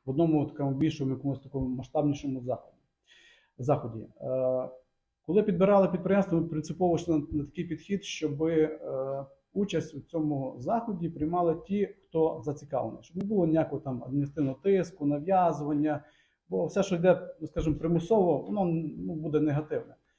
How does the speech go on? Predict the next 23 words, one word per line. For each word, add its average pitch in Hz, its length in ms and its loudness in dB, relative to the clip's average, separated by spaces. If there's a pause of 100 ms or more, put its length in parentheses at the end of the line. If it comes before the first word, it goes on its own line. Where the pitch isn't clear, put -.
(260)
Тим 180 100 2
більше, 170 160 2
що 170 180 -2
реально 160 500 4
на 139 160 2
ринку 180 320 0
існує 147 320 0
ситуація - 440 -6
така, 175 240 -4
що, 143 360 -4 (640)
ну, 147 160 0
так 147 120 0
як 127 120 -2
і - 40 -16
казав 143 520 0
Василь 139 200 -4
Васильович, 151 360 0
що 139 200 -6
оголошують, 143 640 -2
одні 147 160 0
кажуть, 143 280 -4
що 131 320 -6
немає 143 580 2